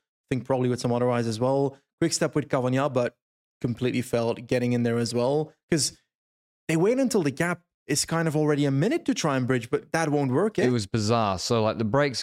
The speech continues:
Speaker 2: gone. It's got one minute. There's multiple riders with teammates in that breakaway group of fourteen riders. Like, at least five teams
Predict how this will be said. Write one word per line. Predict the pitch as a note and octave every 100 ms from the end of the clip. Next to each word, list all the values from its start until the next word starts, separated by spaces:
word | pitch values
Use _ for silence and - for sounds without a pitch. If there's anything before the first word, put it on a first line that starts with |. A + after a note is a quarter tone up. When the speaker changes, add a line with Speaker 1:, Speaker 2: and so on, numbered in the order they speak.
| -
Speaker 2:
gone. | A2+ G#2 F#2+ F2
It's | F#2+
got | - G2
one | G#2+ B2 A#2+
minute. | G2+ F2+ F2+ -
There's | G2+ G2 F#2+ F2 -
multiple | A#2 A#2+ B2+ - - G#2+ G2
riders | G#2 G#2 G2+ F2+
with | F#2+ -
teammates | - A2 G#2+ F#2+ F2 - - - -
in | A2+ G#2+
that | F2 B1+
breakaway | F#2+ F#2+ F#2+ F#2+ F#2
group | F2 G2+ F#2
of | F2+
fourteen | - G#2 F2+ F#2 F2+ F2+
riders. | F#2+ G2 E2 D#2 E2+ -
Like, | F#2 D#2 - _ _ _ _ _ _ G2
at | G2
least | G#2+ G#2 - - _ _ _ _ _ _ _
five | G#2+ A2+ A#2+ -
teams | A#2 A#2 G#2+ G2+ -